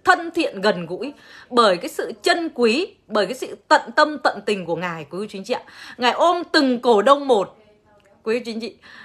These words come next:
ngài ôm từng cổ đông một giống như là đang ôm những đứa con vào lòng.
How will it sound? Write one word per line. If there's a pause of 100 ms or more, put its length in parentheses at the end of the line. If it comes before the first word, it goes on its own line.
(100)
ngài
ôm
từng
cổ
đông
một
giống
như
là
đang
ôm
những
đứa
con
vào
lòng.